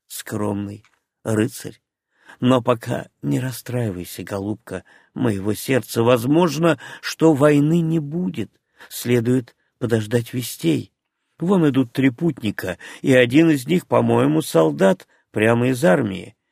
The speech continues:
Не узнаем ли мы от него кое-что о волнующих нас заморских делах?» Леди Лоринг подняла взор и увидела в вечерних сумерках трёх приятелей. Они шли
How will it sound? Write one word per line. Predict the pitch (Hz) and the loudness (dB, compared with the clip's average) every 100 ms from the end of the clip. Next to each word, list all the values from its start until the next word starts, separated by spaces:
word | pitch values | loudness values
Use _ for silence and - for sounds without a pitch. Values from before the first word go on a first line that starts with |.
| - - 156 | -20 -8 0
Не | 165 | 4
узнаем | 185 160 190 226 202 170 | 4 4 2 4 6 6
ли | 160 | 6
мы | 160 160 180 | 4 4 4
от | - 160 120 | 2 -2 0
него | 156 156 165 170 123 - - - - | 2 2 4 4 4 2 -12 -20 -2
кое-что | 143 139 117 - 139 120 _ _ - | 4 4 2 2 2 2 _ _ 0
о | 123 | 4
волнующих | 120 120 120 127 120 - 117 - | 6 4 4 2 0 -2 -8 -4
нас | 123 120 - _ _ | -2 -2 -6 _ _
заморских | 117 107 110 110 98 - 101 92 | -6 0 2 2 -2 -4 -8 -6
делах?» | 98 104 98 87 - _ _ _ _ _ _ _ - | -2 0 0 -4 -12 _ _ _ _ _ _ _ -6
Леди | 127 151 139 | 2 4 4
Лоринг | 143 160 170 160 147 - _ _ | 6 6 4 2 0 -8 _ _
подняла | 120 110 113 117 117 113 | -2 0 2 4 4 2
взор | 101 120 165 165 _ _ _ _ _ _ | 0 2 2 0 _ _ _ _ _ _
и | 139 151 | 4 6
увидела | 165 190 185 180 165 156 | 6 4 4 4 4 4
в | |
вечерних | 135 135 - 160 147 143 123 | 2 -2 -2 -2 0 0 -2
сумерках | - 165 160 147 - 151 - _ _ _ _ _ | -2 0 2 -2 -4 -8 -8 _ _ _ _ _
трёх | - 131 147 | -2 -2 -2
приятелей. | - 139 120 95 87 - 95 98 _ _ _ _ - | -6 -8 -4 -6 -8 -14 -16 -20 _ _ _ _ -4
Они | 127 165 185 | 2 2 2
шли | - 165 180 190 170 | -2 -2 -2 -2 -4